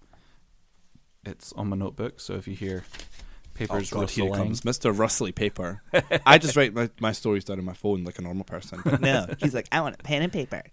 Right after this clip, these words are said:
Speaker 1: Uh, yeah, I'm like
Speaker 2: Old man.
Speaker 1: <laughs> Yeah, yeah.
Speaker 2: <laughs> Get with
Speaker 1: I
Speaker 2: the
Speaker 1: mean,
Speaker 2: times, man.
Speaker 1: to be fair, I really shouldn't have so much paper. It's bad for the environment.
Speaker 2: Mm-hmm.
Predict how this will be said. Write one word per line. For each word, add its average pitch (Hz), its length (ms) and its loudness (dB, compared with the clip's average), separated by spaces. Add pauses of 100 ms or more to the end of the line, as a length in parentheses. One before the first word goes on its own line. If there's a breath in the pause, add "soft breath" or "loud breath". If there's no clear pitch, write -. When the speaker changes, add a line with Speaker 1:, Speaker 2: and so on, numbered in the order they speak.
(120)
Speaker 1:
Uh, 107 40 -6
yeah, 95 300 -4
I'm 95 140 -6
like 95 260 -8
Speaker 2:
Old 92 280 -2
man. 85 280 -4
Speaker 1:
<laughs> - 60 -2
Yeah, 233 720 4 (180)
yeah. 190 100 2
Speaker 2:
<laughs> - 380 -8 (420)
Get - 40 -8
with 127 80 6
Speaker 1:
I 123 40 6
Speaker 2:
the 127 100 8
Speaker 1:
mean, 120 80 2
Speaker 2:
times, 113 420 6
man. 98 380 0 (240 loud breath)
Speaker 1:
to 131 100 -2
be 120 120 2
fair, 101 260 2
I - 20 0
really 98 340 0
shouldn't 95 340 -6
have 90 360 -8
so - 180 -12
much - 240 -12
paper. - 420 -12
It's - 120 -16
bad - 220 -16
for - 120 -20
the - 80 -20
environment. 113 1000 -4
Speaker 2:
Mm-hmm. - 40 -20